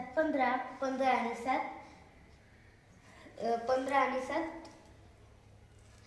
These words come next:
पंधरा, सोळा, सतरा, अठरा, एकोणावीस, वीस, एकवीस आणि बावीस. पंधरा आणि सात बावीस. तर मित्रांनो, या,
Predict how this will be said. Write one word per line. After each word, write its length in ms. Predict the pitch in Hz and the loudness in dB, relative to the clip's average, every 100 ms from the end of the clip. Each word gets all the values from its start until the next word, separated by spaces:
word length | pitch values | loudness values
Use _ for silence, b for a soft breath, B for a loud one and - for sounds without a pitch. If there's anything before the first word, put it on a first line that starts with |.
| B B B 247 | B B B -4
पंधरा, 400 | 240 233 262 285 | -2 0 -2 -2
सोळा, 460 | - 233 226 254 | 0 2 4 2
सतरा, 360 | 285 233 - 254 | 2 -2 0 2
अठरा, 680 | 247 247 285 247 240 214 208 | 2 2 2 4 4 0 -4
एकोणावीस, 560 | - 254 240 262 285 - | -4 -4 -2 -4 -6 -6
वीस, 320 | 254 277 - | -6 -4 -2
एकवीस 520 | 330 330 269 277 - | -2 -2 -4 -8 -8
आणि 160 | 240 269 | -6 -2
बावीस. 420 | 311 254 214 - - - B B B | 4 4 4 -2 -8 -14 B B B
पंधरा 260 | 254 240 233 | -2 0 0
आणि 160 | 226 | -2
सात 180 | 240 285 294 269 | -2 -4 -6 -2
बावीस. 560 | 254 202 196 208 - - B B B - | 0 0 -2 -8 -12 -18 B B B -6
तर 260 | 285 311 - | -2 -2 0
मित्रांनो, 800 | 294 320 311 285 269 262 - 233 | -2 2 2 4 2 2 -2 0
या, 240 | 269 294 | 2 2